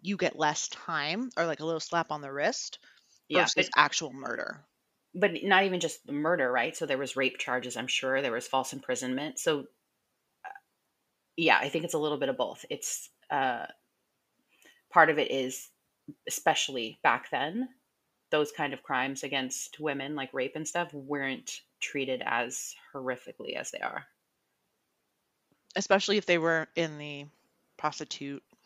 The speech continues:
Speaker 2: Right, the sex
Speaker 1: sex work business.
Speaker 2: Yeah, exactly. So, L A P D homicide detective Mitzi Roberts, um, who was assigned to the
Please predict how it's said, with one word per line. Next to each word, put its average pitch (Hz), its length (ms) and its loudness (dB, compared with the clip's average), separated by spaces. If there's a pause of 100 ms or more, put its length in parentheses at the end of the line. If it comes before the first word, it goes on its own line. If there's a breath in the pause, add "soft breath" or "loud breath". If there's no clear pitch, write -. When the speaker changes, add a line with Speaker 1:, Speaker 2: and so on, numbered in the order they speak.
(560 loud breath)
Speaker 2:
Right, - 200 6
the - 80 -2
sex - 300 2
Speaker 1:
sex - 640 0
work - 240 -8
business. 135 380 -4
Speaker 2:
Yeah, - 100 4 (300)
exactly. 127 520 -2 (840)
So, 160 600 2 (260)
L 190 180 8
A 226 480 4
P 196 160 -2
D 165 180 0
homicide 147 480 -2
detective 139 520 -6
Mitzi 151 400 -2
Roberts, 135 800 -4 (120)
um, - 400 -2 (840)
who 151 320 -2
was 143 140 -2
assigned 143 580 -4 (140)
to 147 320 -8
the 165 280 -10